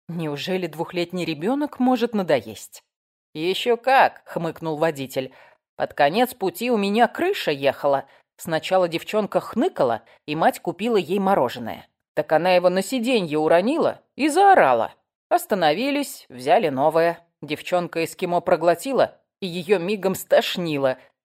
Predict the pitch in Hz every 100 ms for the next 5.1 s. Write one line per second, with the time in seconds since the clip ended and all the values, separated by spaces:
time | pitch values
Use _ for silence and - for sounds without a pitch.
0 | _ 175 175 156 165 208 190 185 - 180
1 | 185 180 175 185 175 170 - _ _ 143
2 | 196 143 127 120 117 113 - _ _ _
3 | _ - 156 147 - 269 247 226 220 185
4 | 196 220 208 202 170 175 151 175 180 156
5 | -